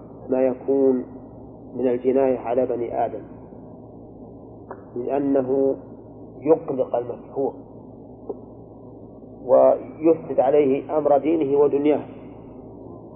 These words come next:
ويبقى والعياذ بالله أحيانًا مثل البهائم، بل أسوأ حالة من البهائم، لأن البهيمة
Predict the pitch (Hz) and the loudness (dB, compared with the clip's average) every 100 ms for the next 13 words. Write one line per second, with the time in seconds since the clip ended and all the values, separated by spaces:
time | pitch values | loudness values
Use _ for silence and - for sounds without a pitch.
0 | - - - - - - - - - - | -18 -18 -18 -18 -20 -20 -20 -20 -18 -18
1 | - 127 151 160 - 139 131 123 127 123 | 0 6 8 6 4 4 4 2 -2 -4
2 | 120 151 - - - - - - 135 143 | 0 0 0 -12 -18 -20 -18 -10 -2 0
3 | 147 - - 175 151 135 117 95 104 - | 2 0 2 0 2 0 0 -6 -12 -16
4 | - - - - - - - - - - | -20 -20 -20 -20 -20 -20 -20 -20 -20 -20
5 | - - - - 139 147 185 156 151 131 | -20 -20 -20 -8 -2 2 2 2 2 4
6 | 147 147 131 123 123 113 113 - - - | 6 6 6 2 0 -4 -6 -8 -16 -18
7 | - - - - - - - - - - | -18 -20 -18 -18 -18 -20 -20 -20 -20 -20
8 | - 131 131 135 135 143 165 147 160 | -10 -4 0 0 4 8 8 8 2